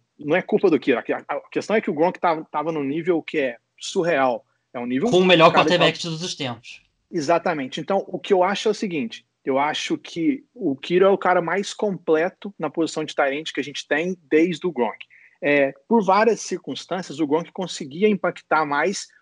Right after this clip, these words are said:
Speaker 1: um jogo do que o Kittle pela, por conseguir fazer touchdown. O Gronk, ele bloqueava pra corrida muito bem, ele era imparável,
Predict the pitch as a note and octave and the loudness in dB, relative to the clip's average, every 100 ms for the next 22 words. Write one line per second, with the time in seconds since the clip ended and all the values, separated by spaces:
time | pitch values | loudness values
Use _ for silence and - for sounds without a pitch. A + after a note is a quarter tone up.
0 | - F3 D#3+ D3 G3+ G3 F#3+ G#3 G3 - | -8 -2 2 4 4 2 -2 0 -2 0
1 | A3+ A#3 A3+ A3+ G3+ A3 A3 G3+ A3 G#3 | 2 2 4 0 -2 -10 -8 -6 -6 -6
2 | A3 G3+ F#3 C#3+ _ _ - E3 F3 G#3 | -6 -6 -4 -6 _ _ -2 0 2 0
3 | - G#3+ D#3+ D3+ - C#3+ D3+ - D#3 D#3 | -2 -4 -4 -6 -6 -2 0 2 2 2
4 | D3+ D#3 C3+ C#3 C#3 C#3 C3 D#3 G3+ A#3 | -2 -6 -6 -4 -6 -8 -6 -2 -2 -4
5 | _ _ E3 D#3 D3+ E3 D#3+ C#3+ D3 C#3+ | _ _ 0 2 2 2 2 2 0 -2